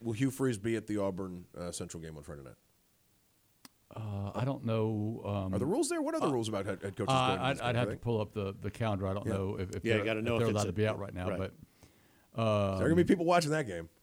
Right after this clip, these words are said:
Speaker 1: I mean, that's
Speaker 2: I think the first time he went out earlier this fall, it was to Central, wasn't it?
Speaker 3: I think so.
Speaker 2: So I don't know how many visits he has left there as far as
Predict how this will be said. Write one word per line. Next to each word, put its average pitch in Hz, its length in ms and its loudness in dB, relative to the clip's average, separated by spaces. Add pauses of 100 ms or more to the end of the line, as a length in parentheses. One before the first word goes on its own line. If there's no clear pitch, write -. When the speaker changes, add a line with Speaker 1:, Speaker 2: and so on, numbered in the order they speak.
(240)
Speaker 1:
I - 40 -12
mean, 98 140 -6
that's - 380 -6 (120)
Speaker 2:
I 107 120 0
think 160 640 -4
the 127 100 0
first 117 340 -4
time 113 200 0
he 110 80 0
went 107 200 0
out 110 120 -2
earlier 110 180 -2
this 101 220 -4
fall, 151 240 -2
it - 100 -6
was 80 140 -8
to - 120 -16
Central, 80 380 -6
wasn't 92 320 -4
it? - 60 -12 (720)
Speaker 3:
I 87 80 -6
think 87 180 -6
so. 107 320 -6
Speaker 2:
So 104 220 -2
I 98 80 2
don't 110 180 0
know 107 140 -2
how 107 160 0
many 101 240 0
visits 95 480 -4
he 98 100 -4
has 87 280 -2
left 98 300 -4
there 95 300 -4
as 90 100 -8
far 92 300 -4
as 82 160 -6